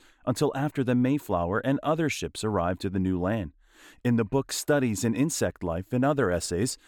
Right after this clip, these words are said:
suggest that parasites were passengers on the Mayflower. Cimex, the Latin word for bedbugs, is particularly common in ships,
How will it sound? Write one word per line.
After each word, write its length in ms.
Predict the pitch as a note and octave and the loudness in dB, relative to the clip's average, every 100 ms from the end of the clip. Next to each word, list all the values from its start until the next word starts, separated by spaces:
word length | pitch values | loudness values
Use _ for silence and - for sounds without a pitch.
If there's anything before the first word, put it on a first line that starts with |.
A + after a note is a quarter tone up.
| - | -12
suggest 540 | - C#3 A#2 C#3+ - | -4 -4 0 0 0
that 200 | B2+ A2+ | -2 -2
parasites 680 | - E3+ E3+ D#3 G2+ D#2+ - | -2 0 0 2 0 -2 -2
were 180 | G#2+ G2+ | 0 0
passengers 640 | - D#3 D#3 A2 D#2+ F2 | 0 -2 0 -2 -2 -2
on 160 | G2 F#2+ | 0 2
the 80 | A2+ | 2
Mayflower. 640 | C3+ C#3+ G#2 F2 D2 C2+ - _ _ _ - - - - | 2 0 0 -2 -2 -10 -18 _ _ _ -20 -20 -20 -8
Cimex, 560 | - G3+ C3 - - - | 0 2 2 0 -8 -6
the 320 | A2 A2 A2 | 0 2 2
Latin 320 | G#2 C#3 A#2 G2+ | 4 2 2 0
word 220 | F#2+ F#2+ | 0 0
for 80 | F#2 | 0
bedbugs, 560 | A#2 B2+ F2 D#2+ F#2+ | 0 0 -2 -4 -4
is 180 | - C3 | -4 -2
particularly 800 | - C#3+ - F#3 F3+ D#3 D3 D3 | 0 0 0 -2 0 0 0 0
common 400 | - G#2+ G#2+ F#2 | 0 0 2 2
in 60 | F2 | 0
ships, 480 | - C#3+ - - | -2 -2 -2 -8